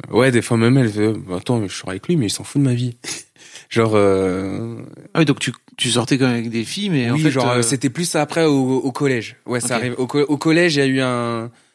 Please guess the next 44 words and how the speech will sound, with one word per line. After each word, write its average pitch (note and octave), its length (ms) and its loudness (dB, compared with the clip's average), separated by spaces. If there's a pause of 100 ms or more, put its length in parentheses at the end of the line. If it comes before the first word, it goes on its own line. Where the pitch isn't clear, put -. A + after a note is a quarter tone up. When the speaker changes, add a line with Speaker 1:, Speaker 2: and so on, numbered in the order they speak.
(240)
Speaker 1:
un, C3 300 0
un B2+ 160 -4
premier E3+ 400 2
déclic. D3+ 560 -4 (500)
Mais B2 80 0
après, B2 220 -2
comme E3+ 140 0
c'était, C#3 340 0
euh, A#2+ 580 0 (920)
ouais, D#3+ 140 4
c'était B2 280 0 (100)
histoire A#2+ 300 -2
de C#3 40 -6
dire, C3 140 0
ah, F#3+ 100 0
j'ai D3+ 120 0
une, C#3+ 180 0
j'ai A#2+ 120 -4
une B2 100 -2
copine. D#3 340 -2
Et F#2+ 80 -4
après, D3+ 240 0
genre, C3 180 0
dès C#3+ 120 2
que C#3 60 -2
j'avais, C3 320 2
euh, A2+ 220 2
la G#2+ 100 0
copine, C3+ 260 -4
j'étais, A2+ 180 -4 (540)
ben, G#2+ 180 0
je G#2 100 -4
m'en G#2 80 -2
fous. - 160 -14 (300)
Speaker 2:
Ok. A#2 160 -6 (300)
Speaker 1:
Et, G2+ 220 -8
mais A2 180 0
c'est, A2 240 -2
c'était, A2+ 340 0
euh, G#2+ 140 4
ça B2+ 160 0
pendant G#2+ 280 0
très - 160 -4
longtemps. A#2+ 300 -4